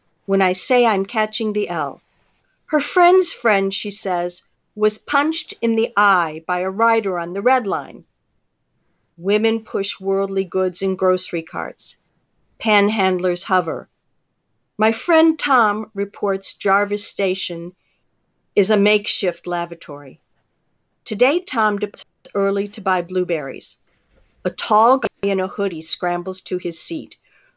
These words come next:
reaches over my head, grabs a postcard. But when I turn to get one myself, I discover there is no sign with cards for the taking. I plan my exit.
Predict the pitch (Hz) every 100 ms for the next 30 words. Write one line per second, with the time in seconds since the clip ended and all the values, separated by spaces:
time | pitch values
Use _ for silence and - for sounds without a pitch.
0 | - 202 277 - 302 - 226 233 254 247
1 | 240 233 226 214 180 - _ _ _ 156
2 | 151 151 208 240 277 349 - 170 - -
3 | _ _ _ _ _ _ _ _ _ -
4 | - 240 233 233 - 370 370 330 285 269
5 | 240 220 196 180 - 330 262 247 - _
6 | _ _ _ _ _ - 208 196 202 -
7 | 330 277 196 196 208 208 262 339 294 208
8 | 190 180 - 175 170 175 180 - 294 220
9 | - - - 190 208 269 277 - - -
10 | _ _ _ _ _ _ 202 196 220 202
11 | 190 180 - 180 170 - 143